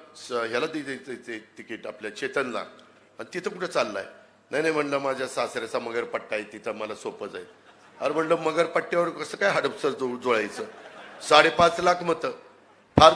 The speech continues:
तर फार मगरपट्टा पंचवीस हजाराचा, पंचवीस हजार कुठं, सव्वा पाच लाख कुठं?"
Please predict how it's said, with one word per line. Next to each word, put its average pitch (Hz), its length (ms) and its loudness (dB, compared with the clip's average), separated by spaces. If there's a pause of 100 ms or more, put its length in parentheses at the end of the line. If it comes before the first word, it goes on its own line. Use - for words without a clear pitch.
तर 180 180 4
फार 180 140 6
मगरपट्टा 180 680 -2
पंचवीस 190 420 -2
हजाराचा, 143 460 -2 (520)
पंचवीस 190 400 -2
हजार 180 240 6
कुठं, 190 380 -2
सव्वा 190 340 4
पाच 185 260 0
लाख 165 120 4
कुठं?" - 300 -8